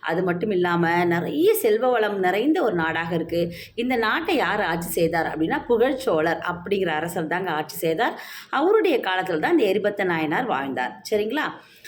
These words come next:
அது மட்டும் இல்லாம அந்த ஊர்ல ஆநிலை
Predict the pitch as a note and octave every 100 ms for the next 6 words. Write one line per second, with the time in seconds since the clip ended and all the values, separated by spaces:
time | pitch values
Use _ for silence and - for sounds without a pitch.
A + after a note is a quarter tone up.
0 | - - A#3+ D4+ E4+ E4 A3+ E3+ F#3 G#3
1 | A3 B3 D#4 A#3+ G3+ A3+ G3 G3 - G#3
2 | D4+ G4 F#4 D#4 C4